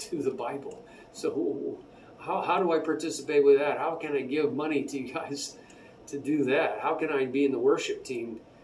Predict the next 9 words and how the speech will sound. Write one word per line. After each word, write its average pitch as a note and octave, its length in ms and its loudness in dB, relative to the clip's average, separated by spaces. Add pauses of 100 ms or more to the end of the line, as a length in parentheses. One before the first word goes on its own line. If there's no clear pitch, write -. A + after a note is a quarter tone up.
(160)
for C#3 140 0
you C3 120 0
guys B2 380 -2
to B2 120 -12
just - 440 -12
look C#3+ 280 0
the C3 160 0
other A#2 180 -2
way?" A#2+ 240 -4